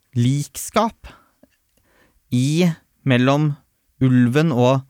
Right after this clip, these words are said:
det mektige, kloke, men ikke nødvendigvis hverken entydig gode eller onde. I en kristen kontekst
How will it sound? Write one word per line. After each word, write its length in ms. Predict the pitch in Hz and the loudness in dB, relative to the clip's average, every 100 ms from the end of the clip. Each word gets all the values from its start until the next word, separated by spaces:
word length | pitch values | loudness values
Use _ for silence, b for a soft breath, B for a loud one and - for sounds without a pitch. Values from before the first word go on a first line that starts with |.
| _ _ _ _ _ - | _ _ _ _ _ -2
det 80 | 147 | -2
mektige, 540 | 170 - - - 139 - | -2 -8 -10 -4 -4 -4
kloke, 640 | - 196 135 - - 131 _ b | -4 -2 -2 -4 -6 -8 _ b
men 140 | - 151 | -6 -2
ikke 140 | 196 | 0
nødvendigvis 720 | 220 165 139 131 139 151 151 139 | 2 2 2 0 0 -2 -2 -2
hverken 560 | 123 113 - 147 156 143 _ _ _ - | 0 0 -2 -2 0 -2 _ _ _ -6
entydig 520 | 170 156 113 120 147 151 | -2 0 2 0 0 -2
gode 460 | 185 135 110 190 | -2 0 0 0
eller 340 | - 120 135 - | 0 0 0 2
onde. 360 | 185 135 202 196 - _ _ _ _ _ _ _ _ _ _ - _ - | 2 2 0 -2 -6 _ _ _ _ _ _ _ _ _ _ -20 _ -2
I 80 | 139 | 0
en 120 | 156 | 0
kristen 380 | - 202 - 131 | 0 -2 0 -2
kontekst 760 | 113 135 131 220 - - - - | 0 0 0 -2 -6 -18 -20 -20